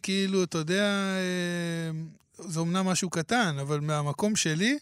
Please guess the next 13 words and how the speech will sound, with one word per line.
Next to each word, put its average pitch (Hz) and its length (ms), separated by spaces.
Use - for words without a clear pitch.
שהעולם 165 640
שלי 180 240
תמיד 160 340
היה 160 180
מעורבב 156 580
עם, 147 220
ב-, 147 220
בכל 170 420
הדברים 170 480
האלה, 269 340
זה 135 220
היה 165 200
אירוע. 247 280